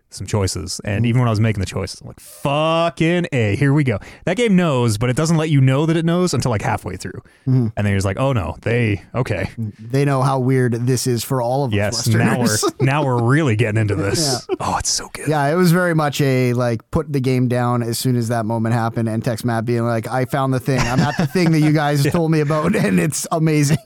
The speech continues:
Speaker 2: <laughs>
Speaker 1: Dude, have you seen?
Speaker 2: Yes.
Speaker 1: It's so good.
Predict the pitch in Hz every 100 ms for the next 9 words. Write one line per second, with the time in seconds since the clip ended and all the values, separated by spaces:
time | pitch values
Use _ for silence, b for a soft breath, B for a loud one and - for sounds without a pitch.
0 | 247 - - 170 127 95 - 196 202 214
1 | - 247 196 135 101 92 170 139 113 101
2 | - - 98 87